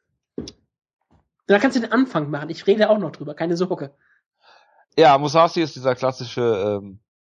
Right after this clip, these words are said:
Speaker 2: K one-Level-Striker.
Speaker 1: K one-Level.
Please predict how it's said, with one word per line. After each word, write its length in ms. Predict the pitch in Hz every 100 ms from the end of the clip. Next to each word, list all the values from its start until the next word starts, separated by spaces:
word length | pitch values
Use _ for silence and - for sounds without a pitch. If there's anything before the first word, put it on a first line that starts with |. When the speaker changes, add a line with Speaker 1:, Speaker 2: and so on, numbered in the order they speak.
| _ -
Speaker 2:
K 220 | - 139
one-Level-Striker. 960 | 123 120 110 107 - 104 98 113 123 - _ _ - - -
Speaker 1:
K 140 | - 156
one-Level. 480 | 160 147 143 147